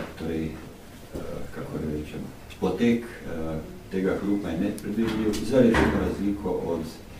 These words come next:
hrupa železnice, ker po določenem, eh, redu vlaki prihajajo, smo na nek način navajeni, pa čeprav je nivo hrupa višji, ampak ga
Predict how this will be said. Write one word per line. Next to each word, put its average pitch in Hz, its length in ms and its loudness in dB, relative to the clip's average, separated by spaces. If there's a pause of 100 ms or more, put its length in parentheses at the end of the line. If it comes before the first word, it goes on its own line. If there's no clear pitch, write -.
(380)
hrupa 80 720 2 (440)
železnice, 80 760 0 (1160)
ker 117 200 8 (240)
po 101 160 4
določenem, 90 640 4
eh, - 560 -10 (1040)
redu 95 460 8 (400)
vlaki - 340 4 (100)
prihajajo, 95 680 0
smo 80 200 -4
na 85 120 -2
nek 90 200 -2
način 78 380 -4
navajeni, 87 560 0 (300)
pa 82 100 -8
čeprav 95 480 2
je 78 60 2
nivo 92 400 0
hrupa 95 380 -2
višji, 101 420 -2 (460)
ampak 90 360 -2
ga 85 200 -2